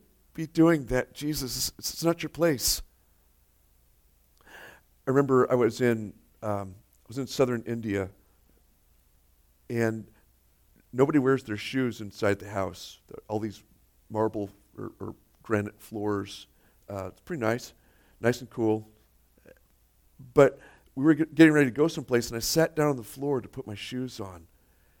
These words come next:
And my host is like, "Oh, please, please, don't sit on the floor." Th-,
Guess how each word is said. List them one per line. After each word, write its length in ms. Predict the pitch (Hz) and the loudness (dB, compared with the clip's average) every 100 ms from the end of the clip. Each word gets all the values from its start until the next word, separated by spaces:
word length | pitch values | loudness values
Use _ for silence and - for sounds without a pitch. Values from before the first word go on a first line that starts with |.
| _ - | _ -4
And 80 | |
my 80 | 120 | -2
host 340 | 113 143 156 147 | -2 -6 -6 -4
is 100 | 131 | -4
like, 120 | 127 - - | -4 -8 -2
"Oh, 200 | - 233 - - 160 | 8 8 8 0 -10
please, 320 | - 247 180 | 0 0 0
please, 260 | - 233 175 | -4 -2 -2
don't 220 | 208 214 | -2 -2
sit 180 | - 254 | 0 0
on 80 | 220 | -2
the 60 | |
floor." 380 | 175 202 202 123 - _ _ _ _ _ _ _ _ - | -4 0 0 0 -10 _ _ _ _ _ _ _ _ -8
Th-, 140 | 139 | -8